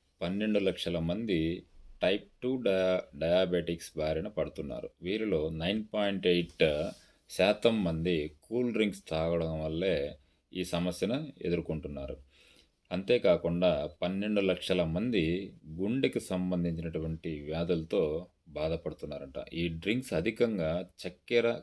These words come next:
కలిగి ఉండడం వల్ల శరీరంలో ఉన్నటువంటి గ్లూకోజ్ స్థాయిని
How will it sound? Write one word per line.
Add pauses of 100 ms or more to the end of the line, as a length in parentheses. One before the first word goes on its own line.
కలిగి
ఉండడం
వల్ల
శరీరంలో
ఉన్నటువంటి
గ్లూకోజ్
స్థాయిని